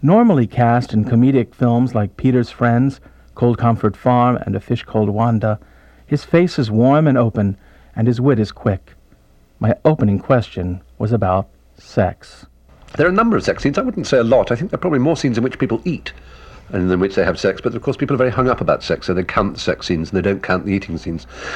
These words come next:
Speaker 2: And oddly enough, they always claim that they're not shocked by the sex scenes, in which case you say, "Well, why did you count them, but not the eating scenes?" The fact is, sex scenes mean a lot to people, and they, they can't admit it. Um,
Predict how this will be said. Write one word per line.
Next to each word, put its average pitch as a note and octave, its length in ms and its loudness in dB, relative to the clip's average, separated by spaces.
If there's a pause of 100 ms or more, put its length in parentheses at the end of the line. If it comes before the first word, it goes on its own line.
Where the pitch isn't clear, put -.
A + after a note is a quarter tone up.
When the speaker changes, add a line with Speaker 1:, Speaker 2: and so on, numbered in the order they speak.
Speaker 2:
And A#2+ 100 2
oddly A2+ 200 2
enough, G#2 260 0
they G#2 80 0
always A#2 160 -2
claim A2 300 0
that F2+ 60 -2
they're F#2+ 120 -2
not A2 140 -2
shocked - 280 -2
by D2 120 -2
the D2 80 -8
sex - 260 -8
scenes, D#2+ 240 -6
in G2 60 -8
which - 160 -10
case G#2+ 120 -8
you B2 60 -8
say, - 80 -12
"Well, B2 120 -2
why C3+ 120 2
did D#3+ 140 -6
you E3+ 60 -2
count C#3+ 280 -2
them, A2 340 -2 (300)
but - 100 -6
not A2+ 140 0
the A2+ 80 0
eating A2 320 0
scenes?" C#2+ 460 -4
The F#2 80 -10
fact A2+ 260 -2
is, G2 160 -2
sex - 300 -4
scenes G#2+ 160 0
mean A2+ 260 2
a G#2+ 60 2
lot G#2 220 0
to - 60 -4
people, D2 320 -8
and E2+ 120 -4
they, F#2 140 0 (420)
they G2 80 -4
can't A2 260 -2
admit G2+ 260 -4
it. - 160 -4 (400)
Um, A2+ 320 2